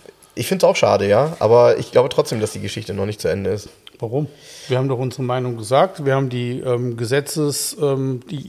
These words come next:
Speaker 2: jetzige Gesetzeslage nochmal dargelegt. Punkt, Ende.
Speaker 1: Ja.
Speaker 2: Für uns zu Ende.
Speaker 1: Ja, mi-, ja, aber es kann ja, wa-, was ja durchaus sein kann, ist, dass wir irgendwann mal dahinter kommen, dass sie es jetzt auch nicht mehr kassieren, weil sie gemerkt haben, dass das nicht ganz richtig ist. Vielleicht gibt's ja schon ein internes Schreiben. Hm, mach das
Speaker 2: Glaub
Speaker 1: mal
Speaker 2: ich
Speaker 1: nicht.
Speaker 2: nicht.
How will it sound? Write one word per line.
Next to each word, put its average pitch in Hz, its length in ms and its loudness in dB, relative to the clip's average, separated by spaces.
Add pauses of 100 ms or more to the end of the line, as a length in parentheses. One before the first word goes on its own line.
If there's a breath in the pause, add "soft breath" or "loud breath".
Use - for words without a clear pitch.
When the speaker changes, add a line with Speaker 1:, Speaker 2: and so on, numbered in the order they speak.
Speaker 2:
jetzige 151 500 -2
Gesetzeslage 139 720 -2
nochmal 123 220 -2
dargelegt. 151 520 -4
Punkt, 156 240 -6
Ende. 139 280 -6 (200)
Speaker 1:
Ja. 120 160 4 (420 loud breath)
Speaker 2:
Für - 120 -12
uns 156 280 -8
zu - 80 -8
Ende. 147 240 -4 (400 loud breath)
Speaker 1:
Ja, 110 140 0
mi-, 127 240 -2
ja, 147 260 2
aber 110 160 0
es 120 100 2
kann 143 140 2
ja, 151 160 4 (100)
wa-, 120 140 -2
was 123 140 0
ja 120 80 2
durchaus 143 260 0
sein 131 180 -2
kann, 135 180 -2
ist, 127 180 -6
dass 123 120 -8
wir 117 120 -2
irgendwann 127 240 -2
mal 123 100 -2
dahinter 120 260 0
kommen, 127 220 -2
dass 117 120 -2
sie 117 80 -6
es 113 80 -6
jetzt 113 160 -6
auch - 80 -2
nicht 120 120 -2
mehr 101 100 -4
kassieren, 101 460 -6
weil 98 140 -4
sie 101 200 -8 (340 loud breath)
gemerkt - 340 -4
haben, 98 160 -2
dass 95 120 -8
das 104 100 -12
nicht 98 120 -10
ganz 101 160 -6
richtig 95 280 -10
ist. 95 120 -10
Vielleicht 110 260 2
gibt's - 140 -4
ja 131 80 -4
schon 107 180 -4
ein - 20 -6
internes 104 380 -4
Schreiben. 104 340 -2
Hm, 123 240 -8
mach 120 80 -6
das - 40 -18
Speaker 2:
Glaub 113 160 0
Speaker 1:
mal 120 100 -4
Speaker 2:
ich 131 80 -4
Speaker 1:
nicht. 110 100 -6
Speaker 2:
nicht. - 160 -10